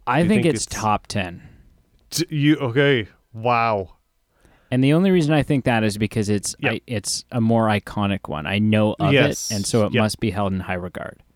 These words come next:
Speaker 2: Fair enough. It's not.
Speaker 1: Okay.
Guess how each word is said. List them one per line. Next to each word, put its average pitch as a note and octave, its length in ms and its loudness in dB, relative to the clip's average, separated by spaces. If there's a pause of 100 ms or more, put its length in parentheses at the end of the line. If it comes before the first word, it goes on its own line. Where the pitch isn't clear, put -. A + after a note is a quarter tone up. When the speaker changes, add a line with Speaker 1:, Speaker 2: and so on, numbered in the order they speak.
(160)
Speaker 2:
Fair C3 280 0
enough. G2+ 320 -4 (380)
It's D3+ 380 -2
not. C#3+ 600 -2 (520)
Speaker 1:
Okay. C3 340 -4